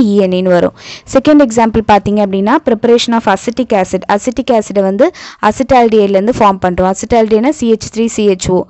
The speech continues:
ஓகே, இது கூட கார்பன் மோனாக்சைடு, இது கூட என்ன இருக்கு அப்படின்னா, ரோடியம் இரிடியம் காம்ப்ளெக்ஸ் அப்படிங்கறத போடுறாங்க. So இது வந்து உங்களுக்கு டிரான்சிஷன் மெட்டல். So அப்ப எனக்கு வந்து ஒரு அசிட்டிக் ஆசிட் கிடைக்குது, சி ஹெச் த்ரீ சி ஓ ஓ ஹெச் அப்படிங்கிறது. அடுத்தது வந்து ஜீக்லார் நாட்டா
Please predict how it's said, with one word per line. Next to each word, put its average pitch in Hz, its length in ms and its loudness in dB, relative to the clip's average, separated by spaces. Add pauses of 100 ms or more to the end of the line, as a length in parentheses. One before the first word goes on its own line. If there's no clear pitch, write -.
(340)
ஓகே, 233 160 -2
இது 254 180 2
கூட 226 180 2
கார்பன் 220 480 0
மோனாக்சைடு, 202 440 0
இது 220 160 0
கூட 254 220 4
என்ன 226 180 0
இருக்கு 214 200 -2
அப்படின்னா, 202 300 0
ரோடியம் 240 640 4
இரிடியம் 226 500 2 (100)
காம்ப்ளெக்ஸ் 220 480 0
அப்படிங்கறத 190 480 -2
போடுறாங்க. 180 400 -2 (360)
So - 180 2
இது 247 180 4
வந்து 240 200 2
உங்களுக்கு 240 360 2
டிரான்சிஷன் 214 460 0
மெட்டல். 180 260 -2 (100)
So 233 60 2
அப்ப 233 220 0
எனக்கு 208 280 0
வந்து 311 100 4
ஒரு 269 100 2
அசிட்டிக் 208 400 -4
ஆசிட் 180 340 -4
கிடைக்குது, 170 280 -4
சி 220 180 -2
ஹெச் 196 220 0
த்ரீ 208 120 0
சி 208 180 -2
ஓ 180 160 -2
ஓ 175 100 0
ஹெச் 170 220 -2
அப்படிங்கிறது. 170 480 -6 (460)
அடுத்தது 285 380 4
வந்து 247 300 4 (100)
ஜீக்லார் 269 520 4 (100)
நாட்டா 220 500 2